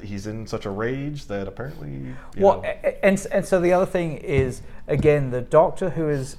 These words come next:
Speaker 2: um, who's worked out this formula to, to make someone be able to perform sexually and not really remember anything. Um, there's a part a little bit before where, uh, that, that he's watching as part of these videos,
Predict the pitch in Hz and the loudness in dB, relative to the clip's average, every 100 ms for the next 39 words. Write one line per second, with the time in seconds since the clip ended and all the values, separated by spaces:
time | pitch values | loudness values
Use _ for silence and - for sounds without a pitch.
0 | - - 127 120 110 110 - - - - | -8 -2 2 2 0 -4 -10 -14 -14 -14
1 | - - - - 156 135 135 147 151 135 | -14 -14 -12 -4 2 2 4 2 2 -2
2 | 139 - 156 156 147 143 139 127 120 123 | -2 2 2 4 2 0 0 0 0 -2
3 | 135 123 127 - - - 135 131 123 123 | -6 -2 -4 -4 -10 -2 -2 -2 0 2
4 | 123 123 117 - - 151 156 143 - 151 | 2 0 -6 -4 2 4 4 0 0 0
5 | - 147 135 139 131 - - - - 123 | 0 0 2 2 -2 -8 -12 -14 -6 -2
6 | 120 123 135 147 135 123 120 131 143 147 | 0 2 2 2 0 2 0 0 2 2
7 | 147 151 156 147 147 - - - - - | 2 0 -2 -2 -4 -10 -16 -16 -12 0
8 | 135 131 127 120 117 - - - - 131 | 4 6 6 4 0 -10 -14 -12 -2 0
9 | 131 - 156 147 143 135 143 151 - 131 | 0 2 4 6 4 2 4 2 0 -2
10 | 151 147 151 135 127 120 117 - - - | 4 6 8 6 8 8 6 2 -12 -14
11 | - - - - - - - - - 196 | -14 -14 -14 -14 -16 -16 -14 -14 -10 -6
12 | - 135 - 147 - 151 147 131 131 143 | -2 0 2 0 2 2 4 4 4 2
13 | - 147 127 143 135 123 117 131 120 104 | 2 0 0 2 2 2 -2 -2 0 0
14 | 98 | -2